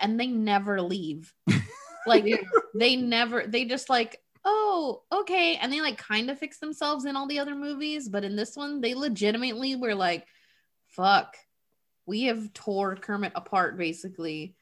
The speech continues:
Speaker 1: Like, we need to leave. <laughs> We
Speaker 2: Yeah.
Speaker 1: need to, we need to get out of his hair."
Speaker 2: Yeah.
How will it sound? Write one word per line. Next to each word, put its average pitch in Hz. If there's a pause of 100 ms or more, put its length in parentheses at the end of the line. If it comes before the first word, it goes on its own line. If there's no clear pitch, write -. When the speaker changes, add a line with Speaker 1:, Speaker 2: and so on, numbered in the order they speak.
(160)
Speaker 1:
Like, 165
we 196
need 196
to 156 (580)
leave. 135
<laughs> -
We 269
Speaker 2:
Yeah. 262
Speaker 1:
need 262
to, - (120)
we 311
need 302
to 285
get 254
out 233
of 220
his 214
hair." 170 (260)
Speaker 2:
Yeah. 131